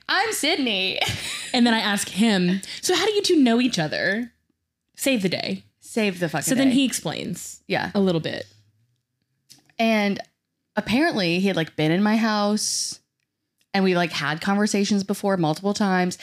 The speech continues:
Speaker 1: He was also friends with the ex,
Speaker 2: Dun,
Speaker 1: which is
Speaker 2: dun, dun.
Speaker 1: hilarious. And I was like, "Oh, fucking," but apparently I did, I don't remember that. I don't remember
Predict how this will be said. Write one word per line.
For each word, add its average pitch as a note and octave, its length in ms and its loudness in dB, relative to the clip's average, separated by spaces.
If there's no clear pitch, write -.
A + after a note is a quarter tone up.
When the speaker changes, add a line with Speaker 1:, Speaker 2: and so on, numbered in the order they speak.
Speaker 1:
He - 80 -4
was G#3 100 0
also E3+ 240 0
friends F3 420 0
with A3+ 360 -2
the F3 300 -2
ex, - 760 -2
Speaker 2:
Dun, G#3 140 4
Speaker 1:
which G#3+ 100 6
is F#3+ 120 2
Speaker 2:
dun, E3 380 2
dun. B3+ 300 4
Speaker 1:
hilarious. C4 1000 2
And A3 200 -2
I G#3 140 2
was G#3 160 0
like, G3+ 280 -2
"Oh, C#4+ 160 0
fucking," A#3 340 -2
but A3 120 2
apparently A#3+ 320 0
I G#3 60 2
did, G#3 200 0
I F#3 100 2
don't G#3 160 0
remember E3+ 280 2
that. - 340 -2
I G3 80 0
don't A3+ 80 2
remember D#3+ 480 -2